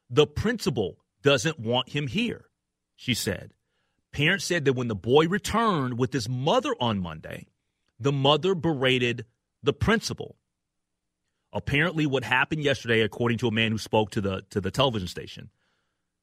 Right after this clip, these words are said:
there was an altercation between the parent of a kid and the principal, and the principal then quit. A person answering phones at the school Tuesday said administrators and substitutes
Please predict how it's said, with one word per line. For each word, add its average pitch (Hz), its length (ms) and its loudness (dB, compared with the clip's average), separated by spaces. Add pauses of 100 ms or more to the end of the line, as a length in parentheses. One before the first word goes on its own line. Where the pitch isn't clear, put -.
(100)
there 139 120 8
was 120 120 2
an 120 80 0
altercation 139 540 2
between 120 260 -2
the 98 60 -4
parent 147 400 0
of 104 160 -2
a 98 60 -4
kid 135 580 -2
and 110 160 -2
the 104 40 -4
principal, 101 680 -4 (260)
and 107 140 -4
the 104 60 -2
principal 104 760 -2 (380)
then 92 340 0
quit. 85 360 -2 (360)
A - 40 -20
person - 420 0
answering 143 320 0
phones 139 360 -2
at 117 80 -6
the 101 60 -10
school 117 240 -6
Tuesday 147 420 -2
said 107 200 -2
administrators 131 680 -4
and 110 140 -6
substitutes 139 720 -2